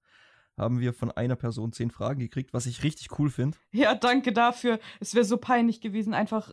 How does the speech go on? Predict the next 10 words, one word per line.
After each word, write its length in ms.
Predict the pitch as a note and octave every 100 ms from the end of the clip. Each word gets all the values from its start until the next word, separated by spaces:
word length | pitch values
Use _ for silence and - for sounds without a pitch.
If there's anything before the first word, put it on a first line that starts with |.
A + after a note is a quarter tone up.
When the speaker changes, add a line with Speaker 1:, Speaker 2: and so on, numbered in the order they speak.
| -
Speaker 2:
dann 240 | G#3+ G#3+
zu 120 | -
sagen, 300 | G3 G3+ G3 -
also 360 | F3+ F3 F3 -
niemand 380 | F#3+ F#3 F3+
hat 140 | F3+ F3
uns 200 | D#3+ -
eine 180 | D#3+ E3+
Frage 340 | F3+ F3 E3+
geschickt. 360 | E3 - F#3